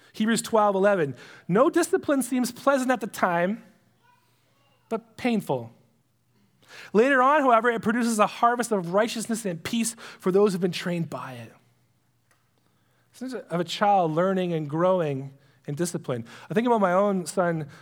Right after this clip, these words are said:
uh, Dominic this weekend, and we're going skating, and, um, he's just learning. Well, we hadn't taken him skating earlier. He's nine now, and, and he's, he's got kind of a, you know,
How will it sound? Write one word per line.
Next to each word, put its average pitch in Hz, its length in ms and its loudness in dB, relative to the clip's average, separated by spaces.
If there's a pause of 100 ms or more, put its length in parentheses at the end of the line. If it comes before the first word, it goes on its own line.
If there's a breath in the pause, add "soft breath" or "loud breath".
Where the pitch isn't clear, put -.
uh, 151 360 0 (380 soft breath)
Dominic 175 480 0
this 143 200 -6
weekend, 143 300 -4
and 151 140 -4
we're 151 60 -2
going 180 220 0
skating, 175 600 -2
and, 135 140 -4 (280 loud breath)
um, 143 300 0 (220 loud breath)
he's 196 160 -2
just - 180 -2
learning. 180 320 0
Well, 143 80 0
we 170 80 0
hadn't 190 160 0
taken 180 200 -2
him 165 80 -4
skating 151 300 -4
earlier. 151 220 0
He's 143 180 -4
nine 156 240 0
now, 139 200 0
and, 139 100 -4
and 143 560 -6
he's, 147 460 -10
he's 139 160 -10
got 151 180 -2
kind 147 180 -2
of 139 80 -4
a, 131 180 -4
you 131 100 -12
know, 127 220 -8